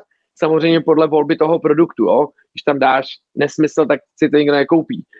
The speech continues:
Ale když tam dáš něco, rozumím, já mám třeba, ehm, když si budeš kupovat čočky a dáš tam prostě ten, ten, eh, ten, ten rostok, jo, to prostě mega dává smysl a tak dále, nebo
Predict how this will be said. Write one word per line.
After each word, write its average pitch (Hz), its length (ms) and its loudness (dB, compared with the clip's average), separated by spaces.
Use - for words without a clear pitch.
Ale 165 140 0
když 170 140 -6
tam 190 140 0
dáš 190 180 -2
něco, 175 260 -2
rozumím, 165 400 0
já 135 100 0
mám 170 160 -2
třeba, 147 340 -2
ehm, 139 800 0
když 143 160 -2
si 190 60 0
budeš 175 140 0
kupovat 175 220 -2
čočky 240 480 -2
a 208 40 -2
dáš 180 220 0
tam 180 160 -2
prostě 180 320 -2
ten, 170 300 0
ten, 160 280 0
eh, 151 380 2
ten, 156 240 0
ten 165 180 -2
rostok, - 360 -2
jo, 160 200 2
to 170 100 -4
prostě 143 240 -4
mega 151 220 0
dává 135 300 -2
smysl 127 280 -6
a 123 60 -2
tak 143 120 0
dále, 135 140 2
nebo 131 180 0